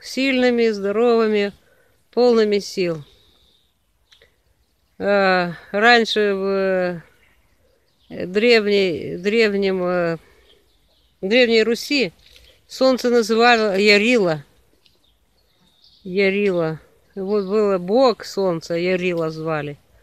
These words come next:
А, э, Эхнатон — это, э, фараон, фараон египетский.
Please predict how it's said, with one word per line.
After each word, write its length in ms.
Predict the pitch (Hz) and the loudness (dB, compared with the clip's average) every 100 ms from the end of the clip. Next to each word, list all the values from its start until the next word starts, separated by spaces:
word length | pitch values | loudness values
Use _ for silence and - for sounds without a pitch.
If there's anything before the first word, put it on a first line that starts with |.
| _ _ _ _ - | _ _ _ _ -6
А, 560 | 185 190 180 175 170 | 0 2 4 2 0
э, 540 | 165 170 185 175 160 151 - _ _ _ - | -4 -8 -6 -6 -8 -12 -20 _ _ _ -16
Эхнатон — 840 | - 180 - 233 226 330 339 214 160 _ _ _ _ _ _ | -10 -8 -2 -2 0 2 2 2 -4 _ _ _ _ _ _
это, 760 | 190 185 202 196 190 180 165 147 _ _ _ _ _ _ _ _ _ _ _ _ _ | -8 -2 0 2 2 0 -4 -12 _ _ _ _ _ _ _ _ _ _ _ _ _
э, 540 | - 208 208 190 180 160 - _ _ _ _ _ _ _ _ _ | -4 0 0 0 -2 -6 -18 _ _ _ _ _ _ _ _ _
фараон, 680 | - 254 277 302 294 185 165 _ _ _ _ _ _ - | 2 4 6 6 6 4 2 _ _ _ _ _ _ 0
фараон 460 | 240 254 269 262 | 2 4 4 4
египетский. 720 | 208 196 226 175 - - 151 | 2 0 -6 -8 -12 -12 -14